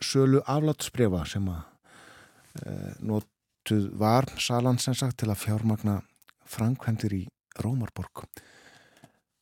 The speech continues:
Sveinn Valgeirsson prestur þýddi greinarnar níutíu og fimm, fyrsta er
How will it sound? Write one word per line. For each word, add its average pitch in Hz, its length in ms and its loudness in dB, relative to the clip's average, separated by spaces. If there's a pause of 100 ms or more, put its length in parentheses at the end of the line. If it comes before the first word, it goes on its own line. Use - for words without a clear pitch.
(140)
Sveinn 107 320 -2
Valgeirsson 104 520 0
prestur 110 380 0
þýddi 123 600 0 (320)
greinarnar 113 580 2
níutíu 117 340 0
og 95 60 -2
fimm, 90 280 -4 (160)
fyrsta 107 520 -2
er - 100 -6